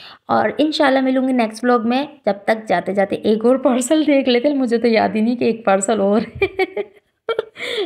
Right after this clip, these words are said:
अक्सर ऐसा हो जाता है, मैं भूल जाती हूँ कि मैंने कितने ऑर्डर्स किए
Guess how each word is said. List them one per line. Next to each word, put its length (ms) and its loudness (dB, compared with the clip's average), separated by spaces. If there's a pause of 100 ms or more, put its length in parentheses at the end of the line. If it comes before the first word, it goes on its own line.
(120)
अक्सर 300 0
ऐसा 200 2
हो 180 2
जाता 280 0
है, 80 2
मैं 200 0
भूल 240 2
जाती 300 0
हूँ 140 0
कि 60 -2
मैंने 220 -2
कितने 260 -4
ऑर्डर्स 380 -2
किए 220 -4